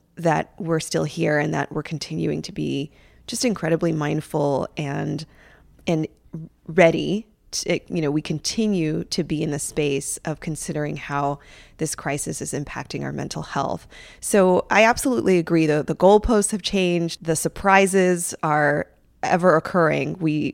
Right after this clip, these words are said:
we didn't anticipate Delta, we didn't anticipate the vaccinations, um, not, uh, reaching the milestones we all wanted them to reach. So, so here we are dealing with new stressors and these emerging barriers,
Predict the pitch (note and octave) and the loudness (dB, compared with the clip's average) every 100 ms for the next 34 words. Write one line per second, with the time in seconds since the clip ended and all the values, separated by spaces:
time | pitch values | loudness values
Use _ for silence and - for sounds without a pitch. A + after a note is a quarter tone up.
0 | E3+ D#3+ E3+ E3 D3+ E3 - E3 D3+ C3+ | -2 0 2 0 -2 -6 -4 -4 -2 0
1 | D3+ D#3 C#3+ C3 C3 D3 D#3 D#3 C#3+ C#3 | 0 0 0 2 2 0 -2 -4 -6 -6
2 | D#3+ E3 D3+ D3+ D3 - - - F#3+ E3 | -6 -6 -6 -6 -6 -8 -20 -10 -2 0
3 | D#3 - E3+ D#3+ D#3+ - D3+ D3 - - | -2 -2 -4 -2 -4 -4 -4 -4 -8 -10
4 | E3 D#3 - C3+ - - - _ _ - | -6 -4 -4 -4 -8 -12 -20 _ _ -4
5 | E3 D#3+ D#3 D#3 - - - F#3+ D3+ B2+ | -2 0 -2 -4 -6 -10 -8 -4 -4 -2
6 | - - D#3+ F3+ E3+ F#3 E3 D3+ D3+ E3 | -6 -6 -4 -2 0 0 0 -4 -6 -4
7 | E3 - E3+ D#3+ D#3+ D#3 D3+ D3 D3 D3+ | -4 -2 -2 -2 -2 0 0 0 -4 -4
8 | D3+ D3+ - D#3 - - D#3+ - - - | -4 -6 -6 -6 -4 -2 -2 -4 -16 -18
9 | - F#3+ E3+ G3+ G#3 G#3 F#3+ F#3+ G3+ F3+ | -2 0 0 2 2 4 4 4 2 2
10 | E3 - _ - F3 F3+ F3 E3+ E3 - | 0 -4 _ -4 0 0 0 -2 -4 -4
11 | F3+ G3+ G#3 - D#3+ D3+ - C#3+ C#3 D#3 | -2 0 0 -2 -4 -4 -4 -2 -2 -4
12 | - - D#3+ D3+ D3 D3 _ _ _ _ | -6 -6 -6 -4 -6 -8 _ _ _ _
13 | F3 E3+ E3 - E3 D#3 E3+ F3 F3 E3 | -6 -4 -4 -4 -4 -2 -2 -2 -2 -4
14 | D#3 D#3+ D#3+ E3 D#3+ C#3 C3+ C3+ - | -4 -4 0 0 0 0 0 -2 -8